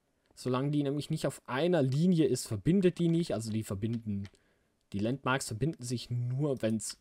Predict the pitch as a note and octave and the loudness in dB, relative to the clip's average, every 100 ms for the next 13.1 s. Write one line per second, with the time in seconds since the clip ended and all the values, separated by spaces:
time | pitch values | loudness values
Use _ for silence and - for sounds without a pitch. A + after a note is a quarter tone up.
0 | - G2 F#2 E2+ D2+ _ _ - F#2 A#2 | -12 -8 -6 -6 -8 _ _ -8 -2 0
1 | C#3+ F#2+ - - A2 - G#2 G2 A2 A#2 | 0 -2 -6 -8 -8 -8 -10 -8 -6 -4
2 | A2+ F#2 G#2+ D3+ - _ _ _ _ _ | -4 -4 -4 -6 -10 _ _ _ _ _
3 | - _ _ _ _ _ - A2 A2+ B2 | -20 _ _ _ _ _ -8 -6 -6 -6
4 | G2+ G2+ A2+ A#2 A2+ - A#2 G2 G#2 G2+ | -6 -6 -6 -4 -4 -4 -6 -4 -6 -6
5 | F#2 - - - C3+ B2 - B2+ - - | 0 2 2 -4 -10 -8 -4 -4 -4 -14
6 | - D#3+ - A2 G#2 A2+ C3+ A#3 - - | -4 -2 -2 -4 -2 -2 -2 -6 -8 -14
7 | _ _ _ _ - _ _ _ - A2+ | _ _ _ _ -20 _ _ _ -8 -4
8 | B2+ A#2 G2+ G#2 F#3 - A3 - - C#3 | -2 -2 -2 -2 -2 0 -2 -2 -2 0
9 | D3+ D#3+ D3+ - E3 C3 B2+ A#2 F#2 A2+ | 0 -2 -2 0 -2 -2 -4 -2 -2 -2
10 | - G2 F2 D2+ D2+ - - _ _ _ | -2 -4 -4 -8 -10 -16 -20 _ _ _
11 | _ _ _ _ _ _ _ _ _ _ | _ _ _ _ _ _ _ _ _ _
12 | _ - G#2 G2 G2+ G#2 G#2+ C3+ D#3+ - | _ -10 -6 -4 -4 -4 -2 -2 0 0
13 | E3 | -2